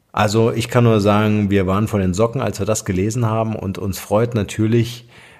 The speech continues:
wenn ihr uns solche Rezensionen schreibt, denn das ist unser Applaus, davon lebt dieser Podcast, denn Motivation ist alles, wie ihr wisst, und das ist im Grunde unsere Motivation, aus der wir unsere Energie holen, um diesen Podcast für euch einfach noch viel, viel,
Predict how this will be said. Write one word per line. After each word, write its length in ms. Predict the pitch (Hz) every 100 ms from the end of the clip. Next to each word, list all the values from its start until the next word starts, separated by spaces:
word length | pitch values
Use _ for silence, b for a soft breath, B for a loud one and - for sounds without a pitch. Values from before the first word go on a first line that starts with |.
| B
wenn 640 | 101 87 107 117 127 127 123
ihr 480 | 127 127 131 135 -
uns 320 | 120 127 123
solche 300 | 113 113 -
Rezensionen 480 | 104 - 98 107 117
schreibt, 320 | - 107 101
denn 100 | 98
das 240 | - - 101
ist 80 |
unser 360 | - 135 120 -
Applaus, 460 | - 101 104 117 -
davon 300 | 110 107 98
lebt 240 | 113 120
dieser 220 | 107 104
Podcast, 600 | 95 127 120 - 120 -
denn 140 | 104 95
Motivation 640 | 104 117 101 98 110 101
ist 80 | 101
alles, 380 | - 117 120 -
wie 100 | 104
ihr 220 | 113 98
wisst, 260 | 120 120 -
und 300 | 101 95 - -
das 260 | 104 -
ist 140 | 92 101
im 100 | 95
Grunde 300 | 98 95 107
unsere 300 | 104 104 95
Motivation, 600 | 95 98 90 - 95 95
aus 180 | 95
der 220 | - 95 92
wir 200 | 110 107
unsere 280 | 104 95
Energie 420 | 92 90 87 107 98
holen, 360 | 104 104 107 - B B B
um 120 | 87
diesen 280 | 92 107 98
Podcast 500 | - 90 - 90 -
für 100 | 87
euch 280 | 78 87 80
einfach 260 | 82 87
noch 180 | 90 82
viel, 540 | - - 104 107 107 101
viel, 560 | - 90 85 85 90